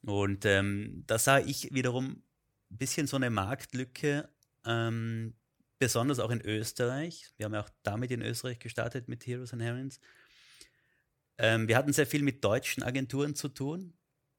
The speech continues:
und die waren alle ein bisschen weiter. Ich will da jetzt niemanden beleidigen an, an österreichischen Agenturen, die es damals gab,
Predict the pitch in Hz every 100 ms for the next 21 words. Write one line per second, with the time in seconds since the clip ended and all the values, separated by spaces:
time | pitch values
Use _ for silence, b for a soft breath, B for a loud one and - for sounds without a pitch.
0 | _ 131 123 139 120 123 135 123 135 127
1 | 127 - - 127 101 95 92 - - 98
2 | - - 120 123 - 123 120 120 120 101
3 | 98 117 127 120 117 117 117 120 - 120
4 | 120 113 110 110 117 127 131 - 117 127
5 | - 117 127 139